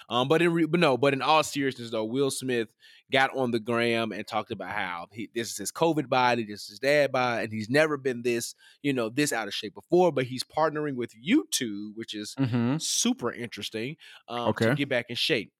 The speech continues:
Speaker 1: Did that encourage you in any way? Or, like, how did that make you feel? I know Kev on Stage is out here living.
Speaker 2: Friend of the podcast, friend in real
Speaker 1: Friend of
Speaker 2: life.
Speaker 1: the podcast.
Speaker 2: Uh, um,
Speaker 1: It didn't make you feel any way? You didn't care?
Speaker 2: Not,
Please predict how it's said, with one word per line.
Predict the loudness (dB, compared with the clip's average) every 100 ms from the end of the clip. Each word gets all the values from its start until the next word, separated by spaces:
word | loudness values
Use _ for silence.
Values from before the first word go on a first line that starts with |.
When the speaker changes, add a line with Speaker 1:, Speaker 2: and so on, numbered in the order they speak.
| -6
Speaker 1:
Did | 0 2 4
that | 2
encourage | 0 0 2 2 2 -2
you | -2
in | -2
any | -4 -2
way? | 0 2 2 0 -2
Or, | 2
like, | 2 4
how | 2
did | 2 2
that | -2
make | -4 -8
you | -14
feel? | -12 -12 -4
I | 0
know | 2 0 -4 -2
Kev | 0 2
on | 0
Stage | 2 0
is | 0
out | -2 -2
here | -4
living. | -4 2 2 2 -4 -14 _ _ _ _ _ _ -6
Speaker 2:
Friend | 0 2
of | 2
the | 4
podcast, | 4 4 4 4 2
friend | 2
in | 4
real | 6 6
Speaker 1:
Friend | 4
of | 2
Speaker 2:
life. | 4 6 6
Speaker 1:
the | 2 -8
podcast. | -20 _ _ _ -20 _ _ _ -14 -14 -18 _ -10 2
Speaker 2:
Uh, |
um, | 4 6 4 2 0 -4 -12 _ _ _ _ _ _ -10
Speaker 1:
It | -4
didn't | -2
make | -2 -2
you |
feel | -2 -2
any | 0
way? | 0 0 -2 -6
You | -8
didn't | -6
care? | -4 -2
Speaker 2:
Not, | 0 2 4 2